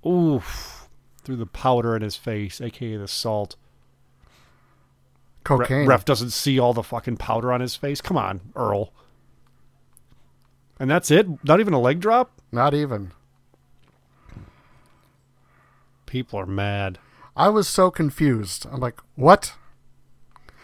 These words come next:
Speaker 1: Yeah. I was, there was not a th-, oh, Hulk's just here. Hulk just showed up. He must have been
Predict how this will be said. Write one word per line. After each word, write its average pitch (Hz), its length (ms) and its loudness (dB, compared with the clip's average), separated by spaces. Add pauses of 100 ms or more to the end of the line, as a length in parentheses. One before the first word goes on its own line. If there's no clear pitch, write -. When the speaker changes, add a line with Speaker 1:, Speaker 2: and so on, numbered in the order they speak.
(520)
Speaker 1:
Yeah. 104 420 -4 (580)
I 147 160 2
was, 151 300 -2 (960)
there 180 120 4
was 185 120 4
not 233 180 2
a 202 60 -4
th-, - 240 -14
oh, 160 100 2
Hulk's 175 400 8
just - 240 6
here. 170 240 6
Hulk 208 260 6
just 240 160 4
showed 165 440 6
up. 131 260 -2 (460)
He 240 140 -2
must - 280 2
have 208 120 -4
been 175 200 2